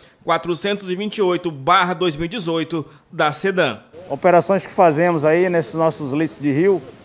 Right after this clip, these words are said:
Speaker 2: né, com apoio da sedan, operação conjunta, né, e nossas fiscalizações diárias que nós fazemos, né,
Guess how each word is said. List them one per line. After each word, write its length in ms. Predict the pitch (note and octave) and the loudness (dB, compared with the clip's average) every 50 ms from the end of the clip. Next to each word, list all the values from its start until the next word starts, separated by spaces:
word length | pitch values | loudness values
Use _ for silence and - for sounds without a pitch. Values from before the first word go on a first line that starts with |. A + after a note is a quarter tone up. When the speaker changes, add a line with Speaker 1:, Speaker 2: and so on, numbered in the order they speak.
| - - | -14 -8
Speaker 2:
né, 420 | B2 C3+ D3 D#3 D#3 D3+ C3+ A2 - - - - | -4 0 0 2 2 2 0 -2 -6 -12 -18 -6
com 120 | - D3+ D#3 | -2 -2 -2
apoio 280 | C#3+ - D#3+ E3 D#3+ | 0 0 0 0 2
da 100 | D#3 D3+ | 2 0
sedan, 640 | C#3+ - E3+ D#3 C#3 C#3 D3+ E3+ E3+ E3+ D#3 C#3+ A#2+ - - - - - - - E3 F3 - - F#3 | 0 0 -2 0 2 2 2 2 2 2 2 0 -2 -4 -10 -16 -20 -20 -16 -14 -14 -12 -10 -10 -8
operação 480 | D3+ F3 - G3+ G3 F#3 F3 - G#3+ G3+ | -6 -4 0 4 4 4 4 4 2 2
conjunta, 600 | - G3 F#3 D#3+ C#3+ E3 F#3+ A3+ A#3 - E3+ C3 - - - - - - - - - | 2 2 0 2 0 0 -2 -2 -2 -2 -2 -4 -4 -8 -16 -20 -20 -20 -20 -18 -10
né, 300 | - C3 C#3+ E3 F#3 F3 - - - - - | -6 -2 0 0 0 -2 -6 -14 -18 -8 -6
e 80 | D#3 E3+ | -2 2
nossas 480 | F#3 F#3+ G3+ - G#3 F#3+ E3+ - - | 4 4 4 4 2 0 -2 -2 -6
fiscalizações 960 | - F3+ F#3 - - G3+ F#3+ F3+ F#3 F#3 F3+ F3 - G3 F#3+ F#3 D#3+ - - - - - - - | -8 -8 -6 0 2 4 4 6 6 4 4 4 4 2 2 2 0 -2 -6 -12 -20 -20 -16 -10
diárias 460 | A#2+ C#3 F3 F3+ F3 F3 F#3 F#3+ - | -2 4 6 8 8 8 8 6 2
que 80 | - F3+ | 0 0
nós 160 | F3+ F3 - | 0 0 2
fazemos, 500 | - F#3+ E3+ D3+ D#3+ G3 A#3 A3+ G#3 F3 | 2 2 2 4 2 2 0 0 0 0
né, 180 | F3+ G#3 C4 | 0 0 -2